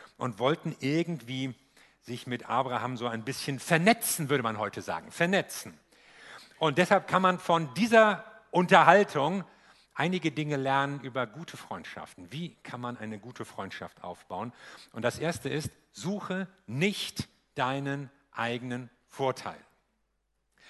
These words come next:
"Darum schwöre hier und jetzt bei Gott", sagt Abimelech zu Abraham, "dass du weder mich noch meine Nachkommen hintergehen wirst. Ich habe dir nur Gutes getan,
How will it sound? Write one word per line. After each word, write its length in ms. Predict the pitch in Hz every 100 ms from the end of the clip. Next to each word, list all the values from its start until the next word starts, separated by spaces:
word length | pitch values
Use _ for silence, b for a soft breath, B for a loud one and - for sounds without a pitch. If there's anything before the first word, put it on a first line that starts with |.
| B B B B
"Darum 340 | 147 170 226 214
schwöre 560 | - 139 185 247 208
hier 420 | 160 - 226 247
und 200 | 175 185
jetzt 340 | 147 185 - -
bei 140 | 175
Gott", 500 | 156 156 127 - - -
sagt 420 | 123 123 - -
Abimelech 640 | 113 117 117 127 123 117
zu 160 | - 147
Abraham, 560 | 117 98 80 90 80 _ B B B B B B
"dass 260 | 160 175
du 180 | - 170
weder 260 | 151 160 156
mich 340 | 214 240 -
noch 200 | 196 180
meine 260 | 175 175 170
Nachkommen 580 | 165 180 - - 156 151
hintergehen 600 | 156 170 160 214 135 90
wirst. 520 | 90 - - - - _ _ _ _ _ _
Ich 160 | 127
habe 180 | 139 143
dir 160 | 127 131
nur 160 | 120
Gutes 320 | 117 190 185 -
getan, 480 | 175 - 160 160